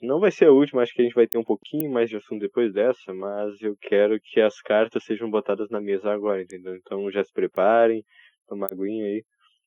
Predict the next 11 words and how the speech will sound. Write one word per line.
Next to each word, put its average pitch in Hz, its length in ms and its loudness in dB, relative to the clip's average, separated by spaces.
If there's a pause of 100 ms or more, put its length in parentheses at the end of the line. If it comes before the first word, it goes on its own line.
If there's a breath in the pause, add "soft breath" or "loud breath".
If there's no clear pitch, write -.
(160)
que 110 180 2
é 107 440 6 (340)
o - 80 -16
que - 140 -12
vocês 160 360 -4
têm 131 240 -4
a 131 60 2
dizer 113 540 0 (680)
sobre 113 280 -4
o 113 40 -6
final 98 520 -4